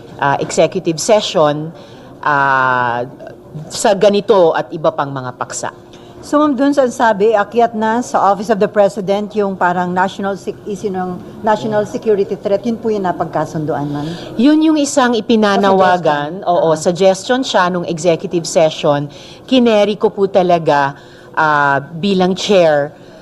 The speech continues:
Speaker 1: ah, na tulad nung ipinanawagan ko na ilang beses kay Presidente na, ah, iban na ang pogo, patigilin na ito,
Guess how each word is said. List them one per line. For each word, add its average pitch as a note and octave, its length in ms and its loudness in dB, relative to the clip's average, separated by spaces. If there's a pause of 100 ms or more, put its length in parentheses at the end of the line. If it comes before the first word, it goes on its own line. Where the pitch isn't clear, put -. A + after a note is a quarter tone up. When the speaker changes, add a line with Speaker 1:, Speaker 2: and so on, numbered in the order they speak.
(140)
Speaker 1:
ah, D3 560 2
na A#3+ 240 -2 (640)
tulad D4+ 320 4
nung C#4+ 160 0
ipinanawagan A3 720 0
ko G3+ 160 -2
na F#3 160 -2
ilang F3+ 400 -2
beses F3 320 2
kay F3+ 160 -4
Presidente D3+ 960 0
na, C3+ 320 -2 (480)
ah, C#3 400 2
iban A#3 400 0
na A#3+ 160 0
ang G#3+ 160 0
pogo, F#3 640 2
patigilin G#3 720 -4
na G#3+ 80 -2
ito, F3+ 480 2